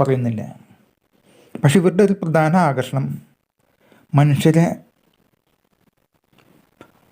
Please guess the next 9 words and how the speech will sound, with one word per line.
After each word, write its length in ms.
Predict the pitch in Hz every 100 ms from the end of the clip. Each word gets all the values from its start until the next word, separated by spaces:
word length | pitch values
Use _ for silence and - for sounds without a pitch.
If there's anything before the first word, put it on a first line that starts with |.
| _ _ _ -
അവരുടെ 380 | 143 143 151 165 165 165 151
ആ 40 | 151 151
മായിക 340 | 143 139 147 147 147
വലയത്തിലേക്ക് 600 | 143 143 147 147 147 156 - 139
ആകർഷിക്കാനുള്ള 580 | 131 - 147 139 143 143
ആ 60 | 139
വാക്ചാതുര്യം 680 | 135 127 - 139 127 131 139
തന്നെയാണ്. 360 | 131 127 113 101 135 - _ _ _ _ _ _ _ _ _ _ _ _ _ - _ _ _ _ _ _ _ _ _ _ _ - 165
അനിൽ 180 | 170